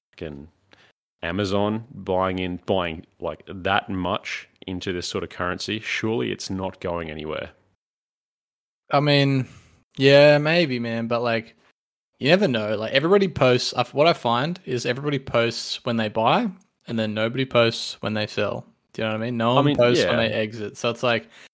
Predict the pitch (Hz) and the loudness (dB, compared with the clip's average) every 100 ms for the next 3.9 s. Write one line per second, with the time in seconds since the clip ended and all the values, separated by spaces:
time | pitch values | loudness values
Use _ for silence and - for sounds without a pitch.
0 | _ _ - 127 - 139 139 147 127 123 | _ _ -4 -2 4 4 4 4 4 2
1 | 139 151 147 117 120 117 117 - 117 110 | 0 0 0 0 -2 -2 -2 -2 -2 -2
2 | - - _ _ _ _ _ _ _ - | -8 -12 _ _ _ _ _ _ _ -8
3 | 143 - 117 113 - - 113 117 120 | -6 -2 -2 -2 -6 0 0 0 -4